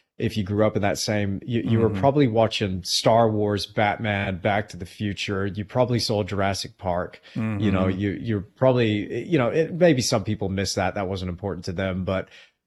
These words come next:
Speaker 1: uh, th-, there were some, there were some heavy hitting movies back in the day that I remember shaped us and, and our identity. And I, I look back at that time kind of fondly. Not that I'm a big movie guy. I'm not. I'm not really into pop culture now at all.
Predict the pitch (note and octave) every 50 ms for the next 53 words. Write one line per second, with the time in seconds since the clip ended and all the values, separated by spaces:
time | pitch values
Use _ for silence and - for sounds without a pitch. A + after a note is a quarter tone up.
0 | _ _ _ _ - - - - - - - - - D3 D3 - - A#2+ C#3+ C3+
1 | C3 B2 - - A2+ G2 G2+ B2+ B2+ A#2+ - - A#2+ G#2+ G2+ F#2+ A#2 B2 G#2+ G#2+
2 | G2 F#2 G#2+ A2 - G#2+ F#2 F2+ F2+ F#2+ G2 F#2+ F2 F#2+ F2+ F2 E2+ - F2+ E2+
3 | E2+ - - F2 F2 F2+ E2 F#2+ F2+ F2 F2+ F2+ F2+ F2 F2 F2+ F#2 G2 G#2 F#2+
4 | F2 F#2+ F2+ - - - - A#2+ A#2 A2+ A2+ - F#2 E2 E2 - - - - -
5 | - A#2 F#2 F#2 - - G#2 G2 F#2 F#2 F#2+ G2 F2+ - G#2 G2+ F2 G2 F#2 F#2+
6 | F2+ F2 F2 F2+ F2+ F#2+ F2+ - - - - _ _ _ _ _ A#2+ B2+ B2 B2+
7 | D3+ D3+ - - A#2+ A2+ A2+ A2 - G2+ - F#2 F#2 F2 - - G2+ G2+ G2 F#2+
8 | F2+ E2+ F2 - G#2+ G#2+ G2 - - - A2 G2+ G#2+ G#2+ F#2 F2+ E2+ E2 E2 D#2+
9 | _ - C#3 D3 D#3+ D#3 D#3 F3+ D#3+ C#3 B2+ A#2 G#2 - B2 A2+ G2 G#2 G2 G#2
10 | A2 G#2+ G2 G#2+ F2+ G2 F2+ E2 E2 E2+ E2+ E2+ G2 G#2+ A2+ A2+ G2+ E2 D#2+ -
11 | - _ - G#2 G#2 A2 A#2+ A2 - C3 A#2+ A2+ A2+ A2 G2+ F2 - - G2 G2
12 | - - - F#2+ F#2 - - - F#2 F2+ F#2 F2 E2 - - - G2+ G2 F2+ F2
13 | E2+ E2+ D#2 D2 -